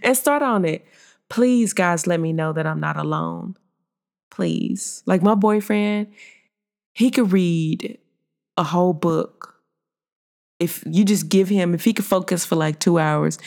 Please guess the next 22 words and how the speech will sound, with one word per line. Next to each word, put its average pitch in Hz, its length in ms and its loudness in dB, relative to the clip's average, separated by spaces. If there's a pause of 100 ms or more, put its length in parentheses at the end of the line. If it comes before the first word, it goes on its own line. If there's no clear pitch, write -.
(200)
he 208 120 0
could 202 120 2
finish 165 320 -2
a 160 60 -4
whole 165 200 -2
book. 160 240 -4
I 285 80 2
used 277 340 2
to 262 60 2
be 277 180 0
like 262 260 -2
that. - 360 -2 (760)
But 185 360 0 (1700)
now, 403 640 0 (420)
no, 156 560 -2 (680)
you 180 80 0
can't 180 220 0
get 160 140 2
me 147 120 0
to 143 100 -2
do 143 280 -4
it. 147 220 -6